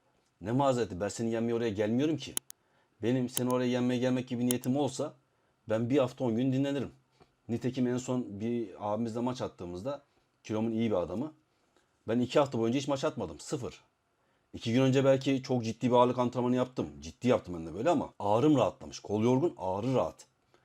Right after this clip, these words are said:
Beni engelleyen yer kasımın gücü vesaire değil ki. Benim engelleyen şey sadece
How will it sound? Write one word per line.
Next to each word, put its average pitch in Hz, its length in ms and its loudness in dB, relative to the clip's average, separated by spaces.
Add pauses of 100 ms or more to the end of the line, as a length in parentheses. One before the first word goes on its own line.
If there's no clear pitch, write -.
(180)
Beni 98 140 -2
engelleyen 117 400 2
yer 120 240 -2
kasımın 117 400 -2
gücü 113 220 -2
vesaire 120 340 0
değil 160 140 -4
ki. 78 180 -12
Benim 123 260 -4 (460)
engelleyen 123 480 2
şey 131 200 -4
sadece 135 640 0